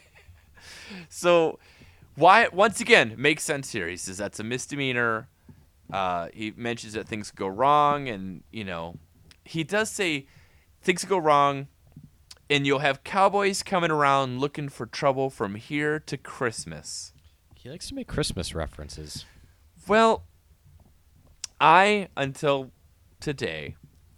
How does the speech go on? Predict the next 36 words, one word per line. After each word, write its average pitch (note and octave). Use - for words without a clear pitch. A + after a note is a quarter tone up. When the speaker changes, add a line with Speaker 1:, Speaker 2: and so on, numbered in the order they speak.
Speaker 1:
had A2+
always A#2
assumed A#2
it A#2+
was A2+
some A2+
Saint -
Nick D3
reference -
<laughs> -
of F3
Speaker 2:
What? E3
Speaker 1:
some D3
kind. A#2
Speaker 2:
What? A3
<laughs> -
Speaker 1:
I D#5+
was A#4
Speaker 2:
Aw, -
Speaker 1:
like, G4+
Speaker 2:
man, G4+
Speaker 1:
"Why -
would" -
Speaker 2:
where's, F3+
where's E3
the D#3
button A#2
where G2+
I F#2+
get F2+
Robin E2+
here? D#2+
Speaker 1:
<laughs> -
Speaker 2:
The F2+
other F#2
Rob. E2+